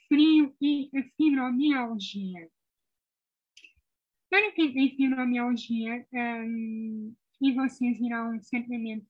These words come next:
concordar comigo, pelo menos a maioria, eh, estes dias mais frios, eh, são mais custosos para nós. Hum, nós sentimos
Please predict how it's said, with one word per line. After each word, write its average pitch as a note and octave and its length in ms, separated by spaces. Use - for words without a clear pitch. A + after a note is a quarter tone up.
concordar A3+ 540
comigo, A3+ 440
pelo A#3 220
menos A3 420
a E4 80
maioria, B3 760
eh, C4+ 420
estes - 380
dias B3+ 320
mais B3 320
frios, C4 540
eh, B3+ 280
são C4+ 340
mais C#4 320
custosos - 540
para C#4+ 240
nós. F#3 340
Hum, B3 720
nós A#3 240
sentimos A#3+ 680